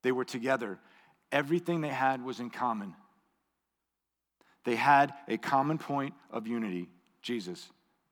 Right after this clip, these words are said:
And they were focused on him, and they were focused on each other.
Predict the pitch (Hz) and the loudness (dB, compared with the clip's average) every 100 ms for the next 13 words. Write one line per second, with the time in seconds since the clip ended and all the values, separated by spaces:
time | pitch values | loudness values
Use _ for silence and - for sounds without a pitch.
0 | _ _ _ _ _ _ _ _ _ _ | _ _ _ _ _ _ _ _ _ _
1 | _ _ - 113 120 117 - 135 131 123 | _ _ -8 -4 -2 -4 -2 0 0 -2
2 | 107 - - 101 107 107 117 101 - _ | -6 -14 -6 -2 -2 -2 -6 -6 -12 _
3 | _ 113 113 113 110 139 127 135 131 - | _ -6 -4 -4 -2 2 2 0 -8 -12
4 | - - 110 104 113 - 113 98 90 | -6 -2 -2 -2 -6 -4 -4 -4 -8